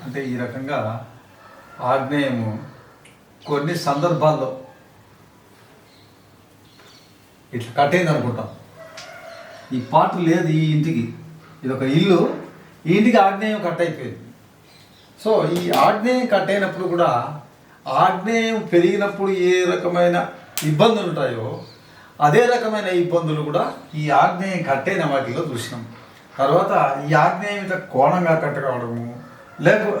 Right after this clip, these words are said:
ఆ, లేకుంటే ఇట్లా స్క్వేర్గా కట్ కావడం, ఏ-, ఎన్నో రకాలు కట్ కావడం అనేది మొత్తం మీద ఈ మూ-, ఈ మూల కట్ అయి ఉంటుంది. ఈ రకంగా ఆగ్నేయం కట్ అయినప్పుడు కూడా ఆగ్నేయం పెరిగినప్పుడు ఏ రకమైన ఇబ్బందులు కలుగుతాయో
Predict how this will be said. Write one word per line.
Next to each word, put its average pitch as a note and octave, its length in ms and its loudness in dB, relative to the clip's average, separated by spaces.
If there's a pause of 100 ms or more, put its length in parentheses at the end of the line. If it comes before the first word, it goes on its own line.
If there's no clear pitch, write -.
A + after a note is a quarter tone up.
(100)
ఆ, F3+ 160 2
లేకుంటే G3 600 0
ఇట్లా F#2 380 -4
స్క్వేర్గా F3+ 480 2 (100)
కట్ C#3+ 180 -6
కావడం, D3 220 -4 (240)
ఏ-, G3+ 500 2
ఎన్నో A#3 280 4
రకాలు G3 380 0
కట్ E3 180 -2
కావడం E3 260 2
అనేది A#2+ 280 -4 (180)
మొత్తం G3 360 2
మీద B3 160 6 (160)
ఈ G3 40 0 (160)
మూ-, F#3+ 260 2 (160)
ఈ E3+ 40 -4 (140)
మూల A#3 180 6 (800)
కట్ G#3 220 2
అయి A3+ 120 4
ఉంటుంది. D3 280 -6 (880)
ఈ G#3+ 80 6
రకంగా B3 420 4
ఆగ్నేయం G3+ 640 0
కట్ D#3 140 -2
అయినప్పుడు D#3+ 420 -4
కూడా C3+ 180 -4 (440)
ఆగ్నేయం G#3+ 680 0 (120)
పెరిగినప్పుడు F#3+ 580 0
ఏ F#3 220 0
రకమైన F3 520 -2
ఇబ్బందులు D#3 540 -2
కలుగుతాయో D3+ 500 0